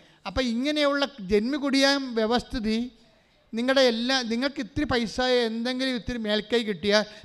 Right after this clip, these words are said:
പിന്നെ അപ്പം തന്നെ നിങ്ങൾ വ-, കോളർ പൊക്കും. കോളർ പൊക്കണ കാരണമാണ് ഈശോ പറഞ്ഞത്, "കോളറൊക്കെ താത്ത് രോഗിയെ ഞാനായിട്ട് കാണാൻ പറയും."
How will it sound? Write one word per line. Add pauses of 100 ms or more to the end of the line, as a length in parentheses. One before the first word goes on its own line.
(100)
പിന്നെ
അപ്പം
തന്നെ
നിങ്ങൾ
വ-, (100)
കോളർ
പൊക്കും. (500)
കോളർ
പൊക്കണ
കാരണമാണ്
ഈശോ
പറഞ്ഞത്, (100)
"കോളറൊക്കെ (100)
താത്ത് (520)
രോഗിയെ
ഞാനായിട്ട്
കാണാൻ
പറയും."